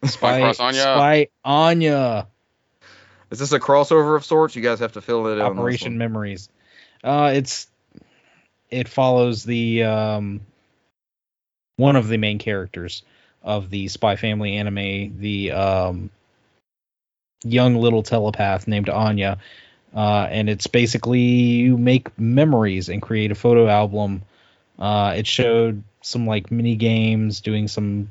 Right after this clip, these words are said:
Speaker 2: fun little wholesome things. It looks really cute.
Speaker 3: And y'all love these characters in that story, right?
Speaker 2: Oh, yeah.
Speaker 1: Yeah.
Speaker 2: That's a
Speaker 1: Second
Speaker 2: good
Speaker 1: season's coming up in
Speaker 2: Yep.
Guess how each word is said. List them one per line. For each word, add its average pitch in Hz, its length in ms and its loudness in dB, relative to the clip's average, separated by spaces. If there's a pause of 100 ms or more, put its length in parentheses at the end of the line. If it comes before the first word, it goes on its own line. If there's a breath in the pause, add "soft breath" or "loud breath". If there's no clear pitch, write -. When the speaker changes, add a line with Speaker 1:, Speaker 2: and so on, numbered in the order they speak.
(120)
Speaker 2:
fun 107 400 -2
little 101 420 0 (220)
wholesome 113 420 -2
things. 98 440 -4
It 156 80 4
looks 135 260 2
really 104 220 0
cute. - 260 -10 (1700 soft breath)
Speaker 3:
And 127 100 -8
y'all 139 140 4
love 117 160 -2
these 98 140 -14
characters 101 440 -6
in 95 100 -14
that 95 180 -14
story, 92 320 -8
right? 90 240 -8 (640)
Speaker 2:
Oh, 165 80 6
yeah. 110 100 4
Speaker 1:
Yeah. 98 280 0
Speaker 2:
That's 135 180 -2
a - 40 -4
Speaker 1:
Second 104 100 -8
Speaker 2:
good - 80 -6
Speaker 1:
season's 110 220 -12
coming 123 240 -6
up 147 300 -4
in 123 400 -10
Speaker 2:
Yep. 123 220 2